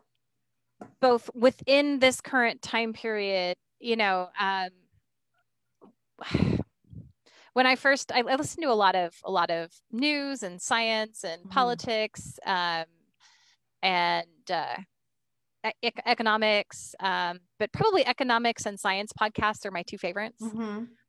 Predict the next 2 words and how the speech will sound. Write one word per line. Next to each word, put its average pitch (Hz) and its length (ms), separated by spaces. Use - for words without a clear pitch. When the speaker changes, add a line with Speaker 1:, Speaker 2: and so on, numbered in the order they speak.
Speaker 1:
Um, 214 360
and 226 680